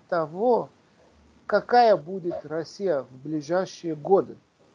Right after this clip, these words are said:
Никто не хочет испортить отношения, войти в конфликт со силь-, с сильными странами. Правильно? Вы сами понимаете. Э, поэтому я думаю, что,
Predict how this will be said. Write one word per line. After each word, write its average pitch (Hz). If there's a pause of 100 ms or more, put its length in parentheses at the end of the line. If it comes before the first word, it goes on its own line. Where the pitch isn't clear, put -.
(800)
Никто 233
не 233
хочет 226
испортить 208
отношения, 180
войти 156
в 165
конфликт 165 (200)
со -
силь-, 175
с - (240)
сильными 175
странами. 143 (280)
Правильно? 175
Вы 165
сами 220
понимаете. 147 (500)
Э, 151
поэтому 233
я 214
думаю, 262
что, 214